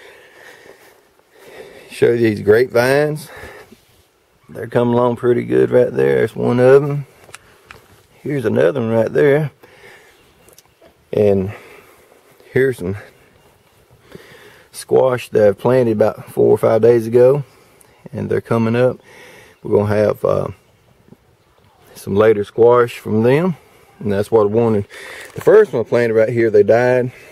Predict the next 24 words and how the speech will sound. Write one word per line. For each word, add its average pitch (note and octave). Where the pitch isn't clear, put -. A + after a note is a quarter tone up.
And G2+
I F#2
waited A2
on A2
replanting A2+
them A2+
because G2
I've F#2
got G#2+
some A2
down G#2+
my G2+
other A#2
garden A#2
I'll G#2
show C3
you. D3+
But... G2
Uh, F#2
that G#2+
way G#2
we A2
have, G2+
uh, E2